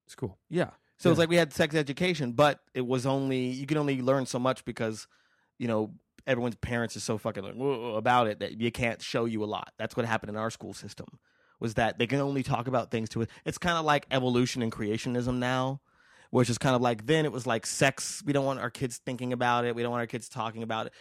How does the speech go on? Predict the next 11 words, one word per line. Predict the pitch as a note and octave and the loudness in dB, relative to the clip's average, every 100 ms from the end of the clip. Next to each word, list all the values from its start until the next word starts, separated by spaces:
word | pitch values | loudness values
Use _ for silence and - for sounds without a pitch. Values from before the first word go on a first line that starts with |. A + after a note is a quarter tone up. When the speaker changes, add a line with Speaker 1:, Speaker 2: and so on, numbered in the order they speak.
| - - | -4 4
Speaker 2:
Parents | F3+ F#3+ | 4 4
were | D#3 | -2
just | C#3+ | -8
afraid | - - C3+ B2+ | -6 0 2 2
about | A2+ G#2+ | -2 -8
their | G#2+ | -10
kids | - A2 | -8 -8
to | - G2+ | -8 -2
know | A#2 | 2
about | E3 - - | 2 0 -8
sex. | - - - - | -14 -14 -16 -20